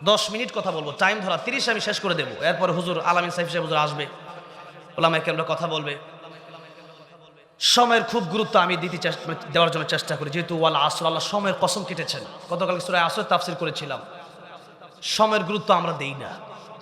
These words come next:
এই সময়ের অবহেলা করার কারণে আমরা বিপদে পড়ি। ইগতানিম খামসান ক্বাবলা খামসিন শাবাবাকা ক্বাবলা হারাবিক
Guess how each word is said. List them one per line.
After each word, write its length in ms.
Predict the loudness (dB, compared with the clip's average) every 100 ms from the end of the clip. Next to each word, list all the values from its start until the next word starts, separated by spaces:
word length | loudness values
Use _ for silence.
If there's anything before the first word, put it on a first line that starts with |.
| -12 -6
এই 100 | -2
সময়ের 340 | 0 4 6
অবহেলা 360 | 6 6 6 4
করার 280 | 4 2
কারণে 300 | 2 0 2
আমরা 180 | 0 0
বিপদে 300 | -2 -2 -2 -4
পড়ি। 140 | -6
ইগতানিম 440 | -4 -2 0 0 2
খামসান 440 | 2 2 2 2
ক্বাবলা 320 | 4 4 4
খামসিন 440 | 4 2 0 -4 0
শাবাবাকা 540 | 4 6 6 4 2
ক্বাবলা 300 | 0 2 2
হারাবিক 360 | 4 4 2